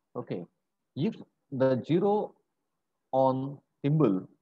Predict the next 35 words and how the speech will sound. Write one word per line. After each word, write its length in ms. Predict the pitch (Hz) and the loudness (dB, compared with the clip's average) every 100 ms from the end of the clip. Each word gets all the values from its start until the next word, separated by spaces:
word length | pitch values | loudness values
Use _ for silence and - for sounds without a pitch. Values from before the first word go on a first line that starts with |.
| _ _ - | _ _ -18
okay, 180 | 123 123 | -10 -6
coincides 600 | 127 143 143 156 151 - | -2 -2 0 0 -2 -4
with 120 | 151 - | -6 -2
the 120 | 139 | -2
reference 420 | 113 123 135 - | -2 -2 -6 -4
line, 460 | 117 117 139 107 95 _ - | -2 0 0 -2 -8 _ -10
then 280 | 113 135 139 - | -6 -6 -8 -16
you 80 | 113 | -12
can 180 | 123 127 | -10 -6
call 380 | 113 113 123 127 _ _ _ _ _ _ _ _ - | 0 0 0 -4 _ _ _ _ _ _ _ _ -4
the 80 | |
micrometer 560 | 113 117 120 127 123 123 | -2 -2 -2 -2 0 -2
is 220 | 123 117 | -2 -4
free 240 | - 117 117 | -4 -4 -2
from 300 | 127 208 - _ _ _ - - _ | -2 -2 -6 _ _ _ -20 -20 _
zero 180 | 127 117 | 0 2
error. 300 | 95 82 73 _ _ - | 2 -2 -8 _ _ -4
If 260 | 165 185 | -4 -2
it, 80 | 175 156 | -4 -2
uh, 220 | 151 151 | -2 -2
will 140 | - | -2
not 220 | 127 147 - | -2 -2 0
coincide, 480 | 135 139 135 101 | 0 0 0 -2
zero 300 | 123 151 160 - | 2 4 2 4
on 300 | 131 135 139 | 2 2 -2
thimble 460 | 127 123 131 107 107 | -4 2 2 2 -2
will 120 | 110 | -2
not 180 | 127 127 | -4 -2
coincide 380 | 123 123 135 123 | -2 -2 -2 -2
with 140 | 120 | 0
the 80 | 113 | -2
reference 400 | 113 127 123 - | -2 -4 -6 -2
line, 260 | 131 113 110 | 0 0 -2
then 140 | |
you 80 | 120 | -4